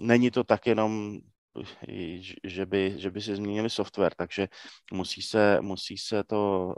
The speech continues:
eh, znovu naučit, protože se tam obměnila část týmu a těch pár tváří, které vidíme v boxech, tak to, to není vlastně cel-,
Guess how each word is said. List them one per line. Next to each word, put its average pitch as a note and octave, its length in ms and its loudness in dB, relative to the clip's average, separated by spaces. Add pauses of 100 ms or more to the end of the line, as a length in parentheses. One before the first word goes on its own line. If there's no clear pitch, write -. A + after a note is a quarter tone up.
eh, F#2+ 340 -6
znovu G#2+ 260 2
naučit, G#2 400 2
protože G2 300 -10
se A2+ 120 -4
tam A2+ 160 2
obměnila G#2 500 0
část A2+ 340 0
týmu G#2 400 -4 (920)
a F#2+ 480 2
těch - 180 -8
pár G2 240 6
tváří, F#2+ 360 6
které G#2 300 4
vidíme G2+ 500 0
v F#2+ 220 4
boxech, F#2 380 -2
tak G#2 200 -6
to, G#2 220 -2
to G#2 160 -4
není G2+ 540 -2
vlastně G2 440 -4
cel-, F2+ 260 0